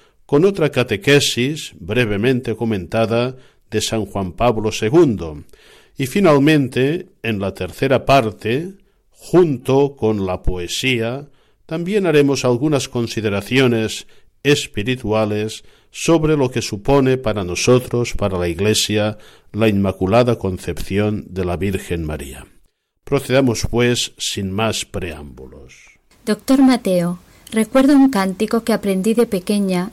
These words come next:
Speaker 2: y que decía: "Concebida sois María sin pecado original".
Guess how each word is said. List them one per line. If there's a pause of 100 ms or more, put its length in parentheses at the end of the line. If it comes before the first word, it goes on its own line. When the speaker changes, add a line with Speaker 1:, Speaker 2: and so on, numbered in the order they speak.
Speaker 2:
y
que
decía: (380)
"Concebida
sois
María
sin
pecado
original".